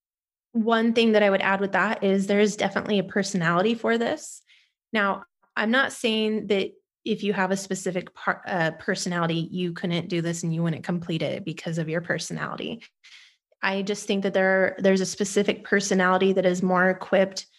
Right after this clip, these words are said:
and ready and committed for something like this. And you can cultivate that. You could read books. You could, you know, y-, you could become somebody completely different through practicing it and doing those things. But just in general,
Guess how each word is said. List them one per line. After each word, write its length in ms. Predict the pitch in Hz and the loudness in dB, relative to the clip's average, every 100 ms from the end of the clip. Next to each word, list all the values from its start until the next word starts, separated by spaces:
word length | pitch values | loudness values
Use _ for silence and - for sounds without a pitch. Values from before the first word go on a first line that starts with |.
| _ _ - | _ _ -2
and 240 | 196 185 | 2 4
ready 500 | 180 175 185 185 214 - | 4 4 4 2 0 -2
and 140 | 196 | 0
committed 440 | 190 196 185 180 180 | 2 2 4 4 0
for 120 | 180 | -2
something 400 | - 170 170 175 | -2 -2 -2 0
like 240 | 180 180 | 0 0
this. 380 | 190 196 220 - - _ _ - - _ - | 2 2 2 -8 -16 _ _ -20 -20 _ 0
And 300 | 208 202 - | 0 0 -2
you 120 | - | -2
can 160 | 254 269 | 2 4
cultivate 500 | 247 226 240 214 214 | 4 2 4 2 4
that. 260 | 208 202 - | 2 2 0
You 80 | |
could 160 | - 190 | 0 0
read 280 | 202 208 185 | 4 4 6
books. 380 | 202 196 196 - | 6 4 2 -2
You 100 | 202 | 2
could, 320 | 196 185 190 | 4 4 4
you 120 | 202 | 2
know, 340 | 185 180 190 - - - _ - | 4 4 2 -2 -18 -20 _ -10
y-, 140 | - - | -8 0
you 160 | 220 | 2
could 180 | 208 202 | 4 2
become 380 | 208 - 208 208 | 2 0 0 0
somebody 360 | 208 208 202 | 0 2 2
completely 540 | 202 - 202 220 202 208 | 0 2 4 4 6 6
different 380 | 190 190 196 - | 4 2 -2 2
through 260 | 196 196 | 4 4
practicing 560 | 196 185 196 196 202 190 | 0 -2 -2 -2 2 4
it 100 | 190 | 4
and 80 | 196 | 4
doing 380 | 196 190 196 | 4 4 2
those 160 | 190 185 | 0 0
things. 340 | - 190 190 | 2 2 2
But 240 | 190 185 - | 2 0 2
just 220 | 247 - | -2 4
in 140 | 262 | 6
general, 540 | 208 196 208 196 190 | 6 6 4 4 2